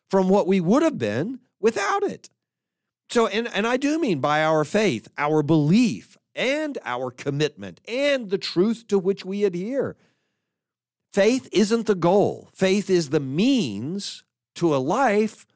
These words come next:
which pleases our Creator. That's the point. And pleasing our Creator isn't an empty proposition. "Well, I'm just gonna do whatever God wants." Well, God wants something specific,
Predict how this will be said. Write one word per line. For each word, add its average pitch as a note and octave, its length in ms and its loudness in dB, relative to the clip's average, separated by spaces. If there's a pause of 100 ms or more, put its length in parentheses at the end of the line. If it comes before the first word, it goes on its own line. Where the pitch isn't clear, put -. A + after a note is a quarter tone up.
(120)
which - 260 -4
pleases G3 680 -2 (100)
our F#3 220 0
Creator. C4 680 -4 (160)
That's G3 340 -4
the F3+ 100 -4
point. F#3+ 540 -6 (840)
And G3 160 -2
pleasing C#4+ 460 0
our G3 200 2
Creator G#3 680 0
isn't A#3+ 340 0
an G#3+ 100 0
empty F#3+ 300 0
proposition. G3 880 -2
"Well, G#2+ 140 -10
I'm A#2 100 -10
just C3 100 -20
gonna G2 140 -12
do F#2+ 160 -8
whatever A#2+ 320 -2
God C3+ 240 -2
wants." D#3+ 420 -8 (240)
Well, F#3+ 120 0
God F#3+ 320 0
wants C#4 320 -2
something G#3+ 380 -4
specific, D#4+ 600 -4